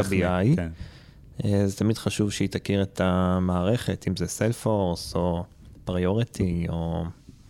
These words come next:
Speaker 2: כל מערכת שאתם בעצם רוצים להתחבר אליה, אז יש חשיבות מאוד גדולה להכיר את המערכת הזאת, זה חוסך המון זמן. אה, ואם מדובר פה על פתרון שהוא באמת, אה,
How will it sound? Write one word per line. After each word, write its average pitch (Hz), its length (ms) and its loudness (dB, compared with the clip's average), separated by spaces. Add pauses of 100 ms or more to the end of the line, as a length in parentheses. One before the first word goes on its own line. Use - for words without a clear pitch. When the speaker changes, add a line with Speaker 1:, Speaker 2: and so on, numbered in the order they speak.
(240)
Speaker 2:
כל 135 140 2
מערכת 127 560 2
שאתם 95 720 2
בעצם 104 240 0
רוצים 101 240 2
להתחבר 104 460 0
אליה, 104 160 2
אז 92 100 0
יש 101 140 -4
חשיבות - 440 -2
מאוד 95 100 2
גדולה 98 240 2
להכיר 101 300 0
את - 100 -4
המערכת 98 500 0
הזאת, 98 380 -2
זה 87 200 0 (480)
חוסך - 400 -4
המון 95 240 2
זמן. 104 340 2 (1000)
אה, 95 60 0 (1160)
ואם 107 200 0
מדובר 117 360 0
פה 135 80 0
על 113 100 0
פתרון 107 420 0
שהוא 107 180 0
באמת, 98 500 2
אה, 95 100 2